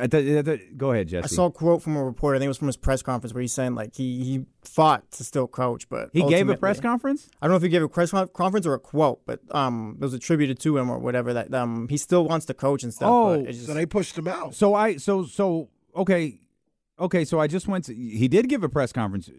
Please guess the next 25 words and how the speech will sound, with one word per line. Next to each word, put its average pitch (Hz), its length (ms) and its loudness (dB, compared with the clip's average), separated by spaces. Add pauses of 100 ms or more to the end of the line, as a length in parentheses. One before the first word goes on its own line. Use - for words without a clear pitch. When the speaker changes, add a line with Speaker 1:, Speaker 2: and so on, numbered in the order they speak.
(300)
Speaker 1:
Oh. 135 300 0 (1500)
Wait, 202 100 -4
what 277 140 2
is 285 100 0
this? 233 260 2
Okay, 170 240 0
Pete, 165 280 0 (240)
I'll 220 100 0
just 147 180 -2
read 107 200 0
the 92 40 -8
freaking 87 300 -6
article, 73 300 -10
for - 100 -10
God's 110 300 0
sake. 87 240 -4
It's 82 80 -12
Pro 190 180 0
Football 107 360 0
Talk. 90 280 -2 (320)
Pete 220 220 0
Carroll 208 300 4
made 165 280 0
clear 185 400 2
Wednesday 107 800 -2